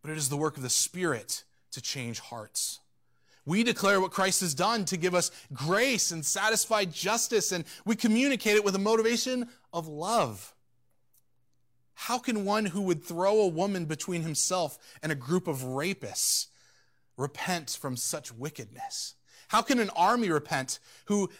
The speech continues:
having defeated their foe, from there goes on to destroy the homes and families of their enemies needlessly? By turning their eyes from their own ways and fixing them on the Savior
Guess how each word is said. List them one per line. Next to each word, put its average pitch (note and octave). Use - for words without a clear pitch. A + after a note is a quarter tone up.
having G#3
defeated A3
their F3
foe, E3+
from G#3+
there A3
goes F#3
on G#3+
to E3
destroy G3+
the E3+
homes G#3
and F3+
families F#3
of D#3
their E3
enemies F3
needlessly? D#3
By C3+
turning G#3
their F3+
eyes F3
from E3
their D#3
own E3+
ways D3+
and C3
fixing G3
them F3
on B2
the B2
Savior E3+